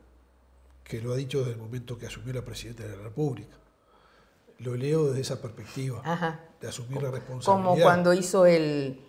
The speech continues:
Speaker 2: el discurso cuando asume. Cualquier error que se
Speaker 1: Eh,
Speaker 2: cometa,
Speaker 1: cre-,
Speaker 2: solamente
Speaker 1: creo
Speaker 2: será
Speaker 1: que,
Speaker 2: responsable el presidente
Speaker 1: creo
Speaker 2: de la
Speaker 1: que es una
Speaker 2: República.
Speaker 1: acti-, es una actitud propia de un presidente. Así lo asumo. Y, y obviamente que después cada uno tiene la,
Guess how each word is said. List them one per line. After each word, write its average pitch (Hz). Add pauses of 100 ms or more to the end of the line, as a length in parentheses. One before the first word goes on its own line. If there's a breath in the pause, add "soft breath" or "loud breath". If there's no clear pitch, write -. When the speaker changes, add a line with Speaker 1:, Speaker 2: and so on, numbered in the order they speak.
(380 soft breath)
Speaker 2:
el 160
discurso 170
cuando 147
asume. 143 (520 loud breath)
Cualquier 170
error 220 (240)
que 165
se 156
Speaker 1:
Eh, 139
Speaker 2:
cometa, 202
Speaker 1:
cre-, -
Speaker 2:
solamente 180
Speaker 1:
creo 185
Speaker 2:
será 180
Speaker 1:
que, 180
Speaker 2:
responsable 175
el 180
presidente 156
Speaker 1:
creo 190
Speaker 2:
de -
la 143
Speaker 1:
que 190
es 170
una 147
Speaker 2:
República. 131
Speaker 1:
acti-, -
es -
una 175
actitud 151
propia 160
de 123
un 127
presidente. 127 (1120 soft breath)
Así 135
lo 147
asumo. 190 (560 loud breath)
Y, 131 (360)
y 151
obviamente 202
que 151
después 175
cada 143
uno 160
tiene 151
la, 117